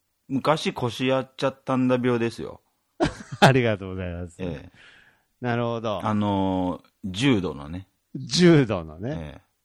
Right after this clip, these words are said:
Speaker 2: けど、同時に言いたいですけど、重度の腰痛持ちでもありますけどね。
Speaker 1: そう、そこが重要ですよね。
Speaker 2: そこは重要な、だから、あのー、全部が嘘でできてないんですよ。
Speaker 1: うん。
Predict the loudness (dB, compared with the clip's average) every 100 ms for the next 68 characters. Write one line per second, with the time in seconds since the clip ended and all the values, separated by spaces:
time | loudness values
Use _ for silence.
0 | _ _ _ _ -4 0 0 -2 -6 _
1 | -12 4 6 6 4 0 2 0 2 2
2 | 2 -2 -4 -2 0 2 2 2 2 2
3 | 2 0 -2 -2 -4 -4 -2 -4 -8 -12
4 | -14 -16 _ _ -16 -16 _ _ -4 -4
5 | -2 -4 0 2 6 6 6 4 2 2
6 | 2 2 0 -4 -10 -10 -12 -12 -10 -2
7 | 0 0 0 0 0 -2 -2 -2 -4 -8
8 | _ -4 0 0 0 -2 -4 -2 4 4
9 | 2 0 0 2 0 0 -2 -2 -2 -2
10 | -4 -14 -8 -8 -8 -6 -2 -2 -2 -8